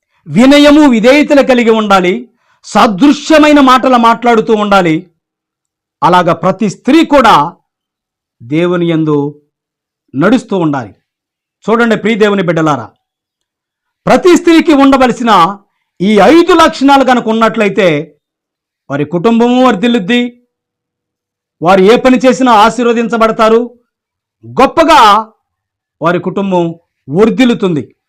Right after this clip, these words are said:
కాబట్టి ప్రియ దేవుని బిడ్డలారా, ప్రతి స్త్రీ కూడా తెలుసుకోవలసిన ఈ ఐదు లక్షణాలు తప్పనిసరిగా దేవుని యందు మమైక్యమై ఉండాలి. అలాంటప్పుడే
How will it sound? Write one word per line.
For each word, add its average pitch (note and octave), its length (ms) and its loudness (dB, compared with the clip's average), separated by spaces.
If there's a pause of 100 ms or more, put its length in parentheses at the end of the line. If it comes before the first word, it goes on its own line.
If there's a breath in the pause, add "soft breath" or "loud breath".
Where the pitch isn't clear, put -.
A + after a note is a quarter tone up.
(560)
కాబట్టి A#3+ 380 2
ప్రియ B3+ 220 0
దేవుని A3+ 260 2
బిడ్డలారా, E3 560 -2 (680)
ప్రతి C4+ 280 2
స్త్రీ D4 300 0
కూడా C#4 200 2
తెలుసుకోవలసిన A#3 960 0 (300 soft breath)
ఈ A3 200 0
ఐదు D#4+ 300 4
లక్షణాలు C#4+ 800 2 (680)
తప్పనిసరిగా G3 920 0 (560)
దేవుని G3 500 -2
యందు F#3 220 -2
మమైక్యమై E3+ 640 -4
ఉండాలి. B2+ 320 -8 (720)
అలాంటప్పుడే B3+ 1000 2